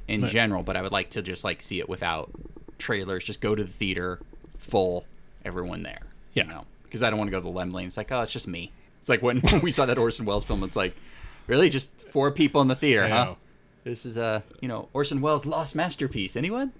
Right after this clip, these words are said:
Speaker 1: Anyone? <laughs>
Speaker 2: I know. <laughs> I, yeah, you would think Orson Welles,
Speaker 1: Yeah.
Speaker 2: at least here in L A, they would, you know, come out.
Speaker 1: Especially on opening weekend.
Speaker 2: Right.
Speaker 1: Yeah.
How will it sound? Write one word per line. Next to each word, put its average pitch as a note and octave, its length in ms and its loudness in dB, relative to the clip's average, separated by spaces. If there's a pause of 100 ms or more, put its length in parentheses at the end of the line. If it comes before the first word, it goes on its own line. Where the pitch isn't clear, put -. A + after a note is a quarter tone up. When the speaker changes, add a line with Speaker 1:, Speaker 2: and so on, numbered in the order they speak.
Speaker 1:
Anyone? G#3+ 320 2 (280)
<laughs> D#3 80 4 (1040)
Speaker 2:
I A2+ 100 8
know. A#2+ 160 12
<laughs> - 800 12
I, D3 180 10
yeah, D#3+ 300 12
you B2+ 120 10
would B2+ 80 8
think F#3 320 8
Orson A2 360 0
Welles, A2 400 2
Speaker 1:
Yeah. F2 160 0 (760)
Speaker 2:
at C3+ 120 4
least F#3+ 320 6
here A2 360 6
in G2 80 0
L F#2 200 0
A, F2 260 2
they F2 160 2
would, F2 480 -2 (160)
you A2+ 120 2
know, F2+ 140 0
come F2+ 220 -4
out. F2+ 300 -8 (100)
Speaker 1:
Especially D#3 240 4
on G2+ 120 0
opening G2+ 380 -2
weekend. F2 500 -8
Speaker 2:
Right. F#2+ 220 2 (480)
Speaker 1:
Yeah. F#2+ 100 -10